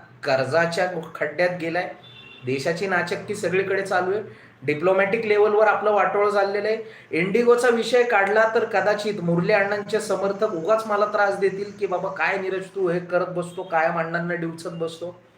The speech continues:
अरे, तुम्ही नागरी हवाई उड्डाण मंत्री आहात ना, काय इंडिगोने तमाशा केलाय? त्याच्यावरती कोणी बोलणार आहे की नाही?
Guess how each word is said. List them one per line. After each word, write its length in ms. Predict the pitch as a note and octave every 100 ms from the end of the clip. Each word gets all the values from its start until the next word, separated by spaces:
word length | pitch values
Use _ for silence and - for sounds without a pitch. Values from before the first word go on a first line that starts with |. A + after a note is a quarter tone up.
| _ _ _ _ _ _ _ _ _ - -
अरे, 120 | D#3
तुम्ही 160 | G#3 B3+
नागरी 320 | G#3+ D#3+ B3+
हवाई 360 | C4+ A3+ B3 B3+
उड्डाण 340 | A#3+ F#3+ A#3+
मंत्री 300 | A#3 G#3+ A3+
आहात 180 | G3+ D#3+ -
ना, 440 | A3+ D4+ F#3+ - - - - - - - - - - - - - - - - _ _ - -
काय 200 | B3 D4+
इंडिगोने 480 | C#4 C4+ C4+ C4 B3+
तमाशा 380 | A#3+ G#3+ G#3 G#3+
केलाय? 480 | F#3 D#3 D3 D3 - - _
त्याच्यावरती 480 | F3 F3 B3 A#3+ B3+
कोणी 200 | B3+ C4
बोलणार 380 | A3 G#3+ A#3+ C4
आहे 100 | B3
की 120 | A#3+
नाही? 260 | G3 F#3+